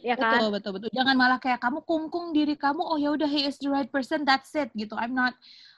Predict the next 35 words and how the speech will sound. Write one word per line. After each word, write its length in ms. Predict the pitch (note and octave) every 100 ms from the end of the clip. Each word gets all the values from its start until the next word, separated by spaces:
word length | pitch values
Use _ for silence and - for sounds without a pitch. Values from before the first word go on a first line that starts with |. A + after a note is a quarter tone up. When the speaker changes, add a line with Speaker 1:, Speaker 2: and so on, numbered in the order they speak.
| _ _ - - - _
Speaker 2:
I'm 120 | - C#4
not 220 | C4 C4
searching 360 | C4+ C4 C#4 A#3+
for 120 | A#3
anyone 360 | A#3+ B3 A#3+ A#3
else," 220 | A3+ G#3+
ya, 200 | G3+ G3+
nggak 200 | A3+ F#3
kayak 180 | F#3 F#3+
gitu, 300 | G#3 G#3+ G#3
gitu. 80 | F#3+
Speaker 1:
Iya, 400 | A#3 A3 G#3+ G#3
bener. 480 | G#3 C4 C#4 A3 A3
Kalau 200 | - A3
itu 180 | A3 A3+
mah 120 | F4 E4
jatuhnya 520 | B3 A#3 B3 F#4 D#4
beneran 600 | A#3 A3 A3 A3 A#3 A#3 _
lu 320 | - C#4 F4 -
percaya 400 | B3+ A#3 G#3 G3+
banget 260 | A3 C#4 C4
yang 80 | A3+
kayak, 140 | G3+ - - -
"Oh, 100 | C#4
maybe 260 | C4 C4
it's 140 | C#4+ C#4
just 200 | C#4 A#3
a 80 | G#3
wrong 280 | A3 A#3
time. 440 | A3+ A#3+ A3+ A3+ A3
Nanti 240 | A#3 B3+
mungkin 280 | B3 B3 B3+
ada 160 | A3+ G#3+
lagi 180 | A3 G#3+
Speaker 2:
Iya. 360 | F#3+ F3+ F#3+